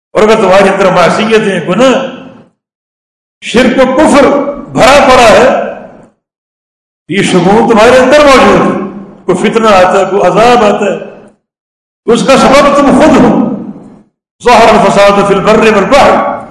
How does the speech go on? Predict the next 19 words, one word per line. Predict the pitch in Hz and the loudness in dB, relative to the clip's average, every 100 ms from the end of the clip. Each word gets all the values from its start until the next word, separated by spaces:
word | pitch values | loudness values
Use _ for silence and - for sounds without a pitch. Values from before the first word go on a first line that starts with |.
| - - _ - | -20 -20 _ -6
بما | 175 208 220 208 - | -2 2 4 2 2
کسبت | 240 233 240 | 0 2 2
ایدی | 226 214 214 214 | 2 0 0 -2
الناس۔ | 202 254 285 214 - - - - - _ _ _ _ _ _ _ - | -2 0 2 0 -4 -8 -14 -20 -20 _ _ _ _ _ _ _ -2
ترے | 247 285 294 | 0 2 2
اور | 277 | 2
خشکی | 285 269 277 294 | 2 0 0 0
میں | 277 262 | 0 0
فساد | 220 - 214 247 | -2 0 2 2
رونما | 226 226 214 214 262 | 2 0 0 0 2
ہو | 220 226 | 2 2
چکا۔ | 220 220 208 - - - - - _ _ _ _ _ | 0 -2 -2 -6 -14 -18 -20 -20 _ _ _ _ _
وجہ | 208 262 285 285 | -2 2 2 4
کیا | 269 254 | 4 4
ہے؟ | 277 - - - - - | 2 0 -6 -8 -10 -4
بما | 202 214 202 214 | 0 2 2 0
کسبت | 214 214 202 202 | 0 0 0 0
ایدی | 196 180 | 0 -2
الناس، | 170 170 202 185 | -4 0 0 0